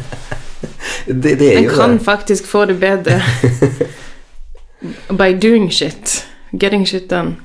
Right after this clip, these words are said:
Speaker 1: Ja, og, og, og av og til så er det virkelig det. Ehm, og, og det der var definitivt en stor en for
Speaker 2: Mm.
Speaker 1: meg. Det er jo fascinerende med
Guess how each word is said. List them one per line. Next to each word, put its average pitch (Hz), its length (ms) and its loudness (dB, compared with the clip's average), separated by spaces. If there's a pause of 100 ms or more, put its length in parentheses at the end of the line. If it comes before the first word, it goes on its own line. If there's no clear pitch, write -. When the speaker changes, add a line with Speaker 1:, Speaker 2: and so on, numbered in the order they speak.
(100)
Speaker 1:
Ja, 110 180 4
og, 147 160 4
og, - 320 2
og 110 140 4
av 95 180 4
og 95 80 -4
til 87 120 2
så 98 120 0
er 92 80 0
det 87 140 4
virkelig 87 260 0
det. 71 140 0 (640)
Ehm, 92 320 2 (840)
og, 95 140 0
og 98 160 4
det 98 120 4
der 92 160 4
var 98 160 2
definitivt 82 540 -2
en 73 300 0 (240)
stor 73 460 -2
en 65 160 -2 (440)
for - 160 0
Speaker 2:
Mm. 87 60 0
Speaker 1:
meg. 78 160 2 (640)
Det 123 80 6
er 117 40 6
jo 120 60 -4
fascinerende 92 540 2
med 87 400 2